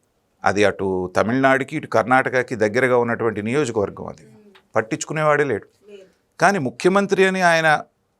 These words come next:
అధికారం చేపట్టిన దగ్గర నుంచి ఆ నియోజకవర్గం ఎలా డెవలప్ అయింది అనేటువంటిది ఎవరైనా సరే, ఎందుకంటే నేను చాలాసార్లు అక్కడికి వెళ్ళాను, చూశాను కాబట్టి అక్కడ ఉన్నటువంటి రోడ్స్ కానీ ఆ వ్యవస్థ కానీ అక్కడ ఉన్న ఇన్‌స్టిట్యూషన్స్ కానీ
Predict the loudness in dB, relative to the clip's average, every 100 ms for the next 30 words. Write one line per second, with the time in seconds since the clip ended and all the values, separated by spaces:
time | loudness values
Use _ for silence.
0 | -6 -4 -2 4 4 2 -2 -4 -2 -4
1 | -6 -4 -4 -2 -4 -6 -10 -10 -10 -14
2 | _ _ _ _ _ _ _ _ 0 4
3 | 4 2 -2 0 -2 -2 -2 0 4 4
4 | 4 2 2 0 -2 -2 -4 -4 -4 -6
5 | -6 0 2 4 4 0 -2 -4 -4 -6
6 | -6 -4 -6 -2 0 0 0 -2 -2 -4
7 | -6 -8 -2 -2 -2 -4 -12 -8 -8 -6
8 | -8 -8 -14 -16 -16 _ -20 _ _ _
9 | _ _ -2 0 0 0 -4 -4 -4 -4
10 | -2 0 0 -2 -2 0 0 0 0 2
11 | 0 -2 -2 0 0 -2 -6 -6 -4 -4
12 | -4 -4 -4 -4 -6 -4 -2 -2 -4 -10